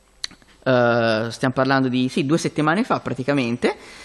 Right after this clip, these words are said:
eh, proprio per celebrare un anno della, del, de-, della Social Street. E, mm, e qui è stata veramente un'esperienza molto interessante, perché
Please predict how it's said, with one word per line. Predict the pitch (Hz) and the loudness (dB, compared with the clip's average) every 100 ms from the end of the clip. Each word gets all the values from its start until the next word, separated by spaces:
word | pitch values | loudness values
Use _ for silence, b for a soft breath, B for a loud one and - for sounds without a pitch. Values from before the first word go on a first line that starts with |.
| B B B | B B B
eh, | - 120 113 113 | 0 2 4 2
proprio | 160 156 | 2 0
per | 143 | 0
celebrare | 151 151 160 | 0 2 4
un | 151 | 4
anno | 175 151 135 131 | 2 2 2 0
della, | 131 135 135 127 123 123 | 0 0 2 2 0 -2
del, | - 135 139 | -2 2 2
de-, | 123 135 | 4 4
della | 135 139 | 4 2
Social | 165 339 | 0 -4
Street. | - 190 269 - 175 - B B B | -2 0 0 2 0 0 B B B
E, | - 165 160 156 | 4 6 8 8
mm, | 151 147 143 139 135 131 - - _ _ - - _ _ _ - | 6 4 4 4 2 0 -6 -20 _ _ -18 -18 _ _ _ -6
e | 165 | -2
qui | 294 | 2
è | 359 165 | 2 2
stata | 139 156 160 143 113 - - | 0 0 2 4 2 -4 -4
veramente | 156 170 254 233 160 | -2 0 -2 0 0
un'esperienza | 139 143 - 143 139 143 | 0 -4 -2 -4 -2 -2
molto | 143 160 156 151 | 0 0 0 -2
interessante, | 139 135 - - 123 120 120 131 | -4 -4 -4 -2 -2 -2 -4 -6
perché | - - 175 - - 196 | -6 -4 -4 -4 0 0